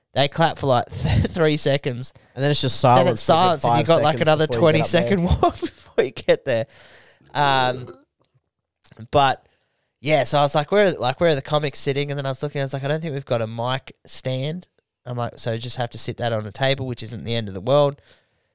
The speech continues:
Speaker 1: But yeah, when I, when I fucking first spoke into the microphone, I was like, "Oh, fuck, there's a little bit of feedback. Like, this is weird. I need to figure out where I can stand."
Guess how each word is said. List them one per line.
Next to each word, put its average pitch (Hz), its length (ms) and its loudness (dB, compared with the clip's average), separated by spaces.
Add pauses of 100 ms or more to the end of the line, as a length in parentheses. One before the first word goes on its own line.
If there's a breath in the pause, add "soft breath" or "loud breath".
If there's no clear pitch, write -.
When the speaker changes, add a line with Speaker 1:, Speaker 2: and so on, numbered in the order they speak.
(120)
Speaker 1:
But 120 100 -4
yeah, 135 220 2
when 135 140 -2
I, 135 180 0
when 120 180 0
I 123 180 2
fucking 123 500 -4
first 117 360 0
spoke 113 320 -2
into 117 160 -10
the 113 80 -8
microphone, 107 480 -6
I 101 40 -6
was 98 100 -8
like, 101 140 -14
"Oh, 117 140 -2
fuck, 107 300 -6
there's 107 180 -10
a - 20 -20
little 107 160 -10
bit 98 100 -12
of - 60 -10
feedback. 98 540 -6
Like, 101 180 -10
this 107 160 -12
is 101 100 -16
weird. 107 320 -10
I 98 80 -6
need 104 140 -8
to 101 60 -14
figure 104 300 -10
out - 180 -8
where 104 160 -4
I 95 60 -4
can 104 180 -14
stand." 85 460 -10